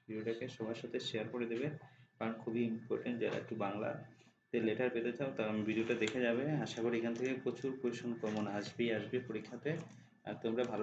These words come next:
রেজাল্টে pass করবে, এটা আমার আশা। চলো শুরু করা যাক আজকের video। টু থাউজেন্ড টোয়েন্টি ফোর Bengali modern Indian language hundred মার্কসের পরীক্ষা হবে। টেন পার্টিকেলে pass। ক, ক বিভাগ, ক বিভাগ already দিয়ে দিয়েছি, টোয়েন্টি ফাইভ marks। দেখো, ওয়ান into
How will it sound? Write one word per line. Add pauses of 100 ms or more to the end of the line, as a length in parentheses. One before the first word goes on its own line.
রেজাল্টে
pass (100)
করবে, (120)
এটা
আমার (100)
আশা। (1200)
চলো
শুরু
করা
যাক
আজকের
video। (520)
টু
থাউজেন্ড
টোয়েন্টি
ফোর (100)
Bengali (140)
modern (100)
Indian
language (200)
hundred
মার্কসের
পরীক্ষা
হবে। (160)
টেন (400)
পার্টিকেলে (140)
pass। (720)
ক, (400)
ক (160)
বিভাগ, (120)
ক (100)
বিভাগ
already
দিয়ে
দিয়েছি,
টোয়েন্টি
ফাইভ
marks। (220)
দেখো, (180)
ওয়ান
into